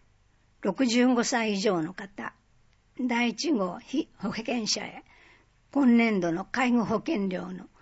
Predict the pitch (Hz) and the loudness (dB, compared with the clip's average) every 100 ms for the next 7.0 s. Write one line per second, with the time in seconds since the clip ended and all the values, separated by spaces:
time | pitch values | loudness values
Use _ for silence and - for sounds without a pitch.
0 | - - - 262 208 226 226 226 214 - | -20 -20 -6 -2 2 2 2 2 -2 -4
1 | 196 - 233 - 226 - _ - 220 190 | -2 -2 -2 -4 -4 -12 _ -10 -6 -6
2 | - 262 214 - - _ - 208 - - | -6 -6 -6 -12 -20 _ -12 -12 -6 0
3 | 240 220 311 - 240 220 196 170 - 208 | 0 0 -4 -4 -2 -4 -6 -10 -8 -6
4 | - 247 214 - 214 - - - _ - | -4 -4 -4 -4 -6 -8 -10 -12 _ -20
5 | - _ - - - - _ _ _ - | -20 _ -20 -20 -20 -20 _ _ _ -12
6 | - 330 269 233 302 214 185 - 175 | -2 2 2 2 0 0 -2 -4 -6